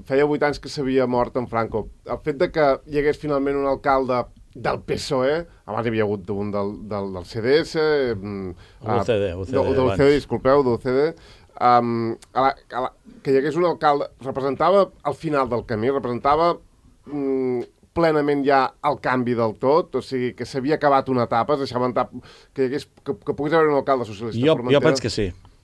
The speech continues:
Speaker 2: jo penso que sí, en, en part sí. En part sí, i us contaré una anècdota molt polida i molt emotiva. Me'n record que en primera, en primera,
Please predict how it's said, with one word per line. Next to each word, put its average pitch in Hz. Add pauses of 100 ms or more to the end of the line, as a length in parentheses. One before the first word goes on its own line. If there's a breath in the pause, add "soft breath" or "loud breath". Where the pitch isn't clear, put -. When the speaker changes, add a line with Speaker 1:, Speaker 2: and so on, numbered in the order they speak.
(140)
Speaker 2:
jo 123
penso 123
que 101
sí, 101
en, 120
en 139
part 160
sí. 92 (640 loud breath)
En 104
part 131
sí, 165 (160)
i 143
us 131
contaré 143
una 143
anècdota 139
molt 127
polida 123
i 139
molt 113
emotiva. 117 (400 loud breath)
Me'n 120
record 120
que 123
en 110
primera, 120
en 104
primera, 113